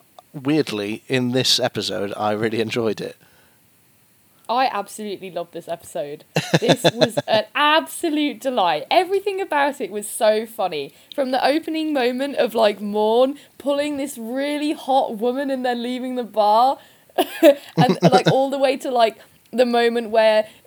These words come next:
Speaker 2: uh, you think Quark is gonna try and kiss the Klingon and then she threatens to murder him. Like, there were so many delightful little humorous touches that it, it was clear they'd actually really,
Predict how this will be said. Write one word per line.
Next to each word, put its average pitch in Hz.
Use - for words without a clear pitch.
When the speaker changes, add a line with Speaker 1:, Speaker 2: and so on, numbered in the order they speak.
Speaker 2:
uh, -
you 220
think 233
Quark 220
is 226
gonna 220
try 214
and 214
kiss -
the -
Klingon 208
and 196
then 208
she 233
threatens 202
to 196
murder 196
him. 214
Like, -
there 269
were 277
so 285
many 294
delightful 233
little 226
humorous 220
touches -
that 554
it, -
it 240
was 226
clear 247
they'd 233
actually 220
really, 226